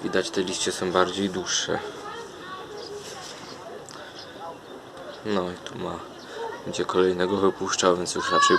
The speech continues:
pójdzie też szybko. W porównaniu do tego poprzedniego, no to on ma szersze te liście. Jakby to pokazać. No, ma po prostu je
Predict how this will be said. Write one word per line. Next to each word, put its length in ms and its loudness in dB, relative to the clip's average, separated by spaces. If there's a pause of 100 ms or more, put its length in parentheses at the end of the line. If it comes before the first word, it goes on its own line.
pójdzie 260 6
też 180 2
szybko. 440 4 (220)
W 80 -6
porównaniu 560 8
do 60 -2
tego 300 8 (180)
poprzedniego, 560 4
no 120 2
to 140 4
on 140 4
ma 120 2
szersze 440 2
te 140 0
liście. 380 -4 (1500)
Jakby 360 -8
to 80 -4
pokazać. 640 -6 (1400)
No, 100 -2
ma 160 4
po 100 -6
prostu 380 -2
je 160 2